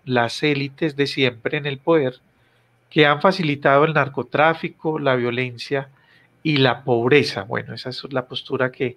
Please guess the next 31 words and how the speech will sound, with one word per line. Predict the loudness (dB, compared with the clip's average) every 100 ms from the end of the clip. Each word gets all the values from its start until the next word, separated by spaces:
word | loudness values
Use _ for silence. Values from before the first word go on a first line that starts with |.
| _ _ -20 _ _
nos | -4 -4
plantea | 0 -2 2 4 6
Omar. | 6 2 -2 -6 _ _ _ _ -8
Eh, | 0 2 4 2 0 -10 _ _ _ _ _ _ -2
yo, | 0 0
pues, | 0 0 0 -6 _ _ _ _
no | -2 2
sé | 4 4
qué, | 4 2 2
qué | 0
pensará | 2 4 4 4
el |
profesor | 2 2 4 4
John | 2
Fernando. | 4 4 4 4 2
Yo, | 0 -2
pues, | -2 -6 -4
también | -4 -2 -2 0
tengo | 0 0 -4
como | -6 -4 0
la | 2
idea | 4 4
de | 4
que | 2
la | 0
Constitución | 0 -6 -8 -6 -2 0
a | 0
nosotros | 0 -2 -2 0 -2 -2 -8 _ _ -20 _ _
nos | -4 -2
permitió | 0 0 0 -2 2
cualificarnos, | 4 4 2 -2 0 0 2 0 -2 -2 -8